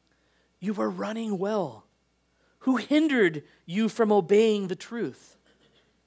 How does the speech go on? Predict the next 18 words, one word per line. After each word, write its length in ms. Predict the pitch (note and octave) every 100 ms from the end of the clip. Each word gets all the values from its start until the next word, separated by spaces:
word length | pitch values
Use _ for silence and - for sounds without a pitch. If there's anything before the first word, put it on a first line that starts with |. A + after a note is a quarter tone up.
| _ _ _ _ _ _
This 180 | B3 B3
persuasion 800 | B3+ A3+ - A#3+ C4 A3+ G#3 D#3+
is 260 | - G3+ E3
not 300 | A3+ B3+ -
from 160 | F#3+
him 300 | E3+ A#3 G3+
who 120 | F3+
calls 460 | D#3 G#3 A#3 A3 -
you. 280 | C3 A2+ - _ _ -
A 80 |
little, 260 | E3+ A#3+ A3+
a 80 | F#3
little 260 | G3 B3+ A3
leaven 400 | A#3 A3+ F#3 F3+
leavens 460 | F3+ G#3+ G#3 F#3+ -
the 140 | F#3
whole 200 | F#3+ F#3+
lump. 380 | F#3+ G#3 B2